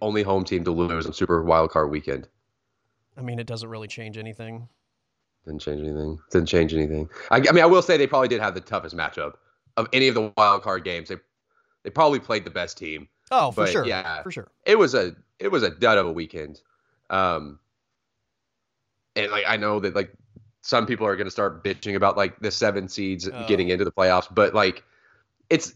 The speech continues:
Speaker 1: it's completely different. I don't, I don't, the argument's annoying to me 'cause it's completely different than any other sport. Because the seventh, the seventh best team in the N F C, some years could be the Eagles and get absolutely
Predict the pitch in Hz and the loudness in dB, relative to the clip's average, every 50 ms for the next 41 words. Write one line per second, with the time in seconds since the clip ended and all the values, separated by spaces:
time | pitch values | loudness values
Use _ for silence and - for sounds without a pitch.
0 | - - 170 165 - - - - 165 156 - - 160 156 131 117 110 98 110 98 | 0 2 2 2 2 -4 -6 -4 -4 -4 -2 2 2 2 4 4 2 2 0 -2
1 | - - - _ - 139 143 139 131 120 120 120 113 107 - 123 123 - 117 120 | -2 -6 -6 _ 0 2 4 4 4 2 2 0 -2 -4 -6 -8 -6 -4 -2 -2
2 | 113 104 98 95 90 90 87 85 82 82 85 80 104 110 117 120 135 185 220 202 | -2 -4 -6 -8 -6 -4 -4 -4 -4 -6 -6 -6 -6 -6 -6 -4 4 6 6 8
3 | 151 - 135 120 110 113 107 110 113 110 104 95 87 - - - 87 80 - - | 8 6 4 4 2 0 0 0 0 0 0 -2 -4 -6 -4 -4 -4 -4 -4 -8
4 | _ _ _ _ _ _ 143 156 156 139 - 233 240 226 214 185 - _ _ - | _ _ _ _ _ _ -2 0 0 2 2 2 4 4 2 -2 -6 _ _ -12
5 | 127 - 151 127 - - 220 233 240 208 233 - - 170 160 156 - 165 160 147 | -6 -4 -4 -2 2 2 4 4 4 2 -2 -2 -2 -2 -2 0 -2 -4 -4 -2
6 | 135 131 131 135 131 123 113 - 127 120 123 123 123 - _ _ _ _ _ _ | 0 0 0 2 2 0 -2 -2 -4 -2 -2 -4 -6 -8 _ _ _ _ _ _
7 | _ _ _ _ _ _ _ - - 226 226 220 185 147 131 - - 190 160 190 | _ _ _ _ _ _ _ -2 2 4 4 4 4 0 -2 -2 -4 -4 -4 -4
8 | 175 151 127 151 131 131 131 120 110 110 110 - - 120 113 113 107 117 117 107 | -8 -8 -8 -8 -8 -6 -8 -6 -8 -8 -8 -8 -6 -4 -4 0 0 0 0 0
9 | - 110 104 101 95 | -4 -6 -6 -6 -8